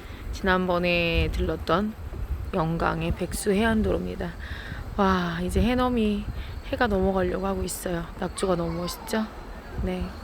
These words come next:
아, 지금 추석 준비 다들 잘 하고 계신지 모르겠네요. 저는 정말 감사하게도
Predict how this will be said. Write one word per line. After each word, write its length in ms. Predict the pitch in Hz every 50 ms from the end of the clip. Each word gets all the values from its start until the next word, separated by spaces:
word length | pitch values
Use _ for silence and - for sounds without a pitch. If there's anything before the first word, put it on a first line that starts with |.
| - - - - - - - - - - - - - - - - -
아, 500 | - 202 185 175 165 160 151 143 139 139 139 - - - - - - - - - - - - - - - - -
지금 320 | - - - 196 190 175 180
추석 320 | 175 - - - 277 - -
준비 320 | - 202 190 180 202 190
다들 340 | - 175 170 170 - 190 180
잘 280 | - - 170 170 175
하고 260 | 175 214 240 240 233 202
계신지 440 | - 202 185 - - 202 185 -
모르겠네요. 720 | 180 175 175 175 196 208 190 180 175 170 165 170 180 202 208 - - - - - - - - - - - - - - - - - - - - - - - - - - - - - - - -
저는 640 | - - 214 202 202 196 196 190 190 185 185 185
정말 320 | 185 185 190 175 170 170 170
감사하게도 960 | - 185 175 175 185 185 202 196 180 170 - 170 170 - 220 214 190 175